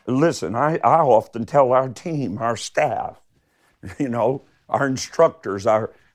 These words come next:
our professors, our teachers at Harvest Preparatory School, our, our executive staff, you can consider it a curse or a blessing. But I can walk into a room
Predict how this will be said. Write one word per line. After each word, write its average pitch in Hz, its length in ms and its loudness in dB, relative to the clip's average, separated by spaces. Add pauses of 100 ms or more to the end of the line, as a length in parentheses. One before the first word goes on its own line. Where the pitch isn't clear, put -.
(100)
our 117 220 0
professors, 101 960 -2
our 101 220 0
teachers 110 580 -8
at 107 100 -10
Harvest 117 380 2
Preparatory 101 640 0
School, 92 440 -6
our, 95 220 0 (360)
our 127 180 4
executive 120 720 0
staff, - 560 -12 (960)
you 113 520 -4
can 120 280 -2
consider 143 640 -2
it 147 160 2
a 113 120 0
curse 165 460 0
or 127 220 2
a 113 80 -2
blessing. 131 560 -2 (1040)
But 135 200 0
I 165 140 4
can 139 260 -2
walk 160 320 6
into 170 400 0
a 175 80 0
room 175 680 -4